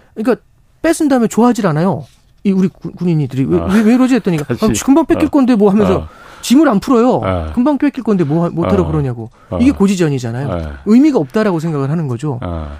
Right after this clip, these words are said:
Speaker 1: 그럼 이제 이게 사실 이 소비자 물가 지수가 그래서 이제 주장하는 것 중에 올라간다 이렇게 주장하거나 내려간다가 아니라
Speaker 2: 네.
Speaker 1: 삼 퍼센트의 앵커를 쳐놓고서 거기서 오랫동안 횡보할 수도 있다라는 로직을 펴는 분들도 있는데
Speaker 2: 음.
Speaker 1: 어, 저도 의미가 있는 얘기라고 생각을 해요. 근데 왜
Speaker 2: 음.
Speaker 1: 그러냐면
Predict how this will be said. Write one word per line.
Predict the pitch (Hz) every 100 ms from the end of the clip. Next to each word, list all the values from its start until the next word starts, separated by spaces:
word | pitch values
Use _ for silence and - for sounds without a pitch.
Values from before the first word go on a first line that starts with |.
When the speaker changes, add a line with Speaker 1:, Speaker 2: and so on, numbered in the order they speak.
| -
Speaker 1:
그럼 | - 269
이제 | 240 190 156
이게 | - 180 190 -
사실 | - 226 185
이 | 175 -
소비자 | - 240 262
물가 | 208 165 156
지수가 | 127 - 175 123 - _ _
그래서 | 196 240 214
이제 | 151 127 - _
주장하는 | - 160 180 180
것 | 151 127
중에 | 139 131 -
올라간다 | 151 202 226 202 170
이렇게 | 151 160 -
주장하거나 | 143 135 127 117 117
내려간다가 | 104 127 170 156 131 139
아니라 | 113 117 156 123
Speaker 2:
네. | 117 85 69 - _ -
Speaker 1:
삼 | - 339
퍼센트의 | - 320 269 - 190
앵커를 | 143 160 208
쳐놓고서 | 175 170 135 120 135
거기서 | 123 151 165 160
오랫동안 | - 139 202 165 151 151
횡보할 | 269 330 294
수도 | -
있다라는 | 156 127 - 269 208
로직을 | 143 127 135
펴는 | 127 185
분들도 | 143 131 131 131
있는데 | 110 113 135 104
Speaker 2:
음. | 85 76 67 - -
Speaker 1:
어, | 190
저도 | 214 220 226 120 131 _ _
의미가 | 156 196 254 220
있는 | 147 180
얘기라고 | 175 143 123
생각을 | 123 - 117 127
해요. | 143 110
근데 | - -
왜 | 147
Speaker 2:
음. |
Speaker 1:
그러냐면 | 247 196 120 147 156